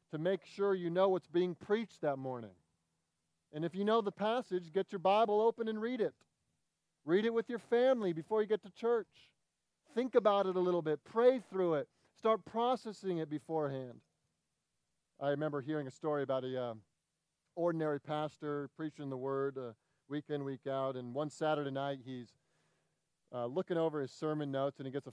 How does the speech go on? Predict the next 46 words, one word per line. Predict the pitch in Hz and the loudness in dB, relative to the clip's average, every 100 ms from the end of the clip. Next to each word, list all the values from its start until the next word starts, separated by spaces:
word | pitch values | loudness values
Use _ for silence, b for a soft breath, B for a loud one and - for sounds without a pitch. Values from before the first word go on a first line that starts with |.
| - | -2
phone | 143 143 139 | 0 0 -4
call, | 139 143 143 | -2 0 0
a | |
number | 131 135 135 | -2 -4 -6
he | 135 | -6
doesn't | 135 127 | -6 -6
recognize. | 135 139 127 131 135 135 | -6 -8 -8 -6 -4 -6
He | 120 | -12
picks | - 143 - | -12 -12 -8
it | 127 | -4
up, | 131 131 _ _ _ _ _ _ _ _ _ _ - | -4 -4 _ _ _ _ _ _ _ _ _ _ -12
and | 127 127 127 | -8 -6 -6
it's | 127 - | -8 -6
a, | 127 117 120 _ _ | -6 -6 -8 _ _
it's | 127 | _
a | 120 | -20
pastor | - 165 196 - 147 | -12 -4 -4 -6 -8
on | 139 | -6
the | 131 | -4
other | 131 135 | -4 -2
line, | 170 156 101 90 _ _ _ _ | -2 -4 -6 _ _ _ _ _
but | 135 | -8
it's | 131 | -8
a | 131 - _ | -10 -20 _
famous | 196 214 170 143 - - _ _ _ | 0 2 0 -4 -12 -20 _ _ _
pastor. | 156 147 131 131 | -2 -2 -2 -8
It's | 113 | -6
one | 147 160 | -4 0
of | |
those | 165 | -2
pastors | - 165 160 151 156 139 | 0 -2 -2 -2 -8 -12
that | 127 | -6
writes | 139 135 - | -2 -2 -4
books | - 156 156 151 - - | -2 2 2 0 -6 -8
and, | 143 131 - _ _ _ 143 | -6 -6 -14 _ _ _ -6
and | 147 147 135 | -2 -4 -6
speaks | - 196 - | -4 -4 -2
at | 175 | -8
conferences | - 165 160 - 156 - 156 151 151 131 | -4 -2 -2 -4 -8 -4 -2 0 0 -2
that | 135 135 | -2 2
every | 180 170 160 | 2 2 2
other | 170 165 | 2 2
pastor | 156 156 160 143 160 | -4 -4 -4 -4 -2
recognizes | 156 160 156 156 156 139 131 | -2 -2 -4 -4 -4 -6 -8
this | 147 139 | -8 -8
name. | 147 143 143 143 | -6 -4 -4 -6